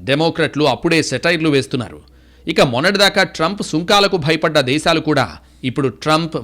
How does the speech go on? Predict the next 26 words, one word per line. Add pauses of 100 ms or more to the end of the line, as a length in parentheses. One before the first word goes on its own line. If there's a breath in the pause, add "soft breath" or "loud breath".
మస్క్ (100)
ఫైట్ను
అడ్వాంటేజ్
తీసుకోవాలనుకుంటున్నాయి. (160)
మొత్తం
మీద (120)
మేక్
అమెరికా (120)
గ్రేట్
అగైన్
అంటూ
చేతులు
కలిపిన (340)
ట్రంప్, (140)
మస్క్ (340 soft breath)
ఆ
లక్ష్యాన్ని
నెరవేర్చకపోగా (380 soft breath)
అమెరికాకి
ఉన్న
పేరును
కూడా
విజయవంతంగా
చెడగొడుతున్నారు. (460 soft breath)
నిజానికి
ట్రంప్